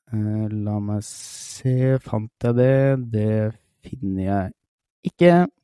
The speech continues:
Så det var jo dumt å starte på det. Jo da, her da. Vålerenga L S K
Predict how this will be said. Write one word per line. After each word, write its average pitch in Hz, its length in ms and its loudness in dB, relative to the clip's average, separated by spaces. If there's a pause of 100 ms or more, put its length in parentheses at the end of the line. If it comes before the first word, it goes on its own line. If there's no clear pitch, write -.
(540)
Så - 260 -8
det 110 240 4
var 110 140 4
jo 110 60 2
dumt 107 340 -6
å 110 80 -4
starte - 500 -4
på 110 360 2 (180)
det. 147 540 -2 (400)
Jo 180 160 4
da, 165 120 4
her 156 220 6
da. 160 140 2 (240)
Vålerenga 135 560 2
L 120 40 -2
S 117 100 -6
K 135 60 -4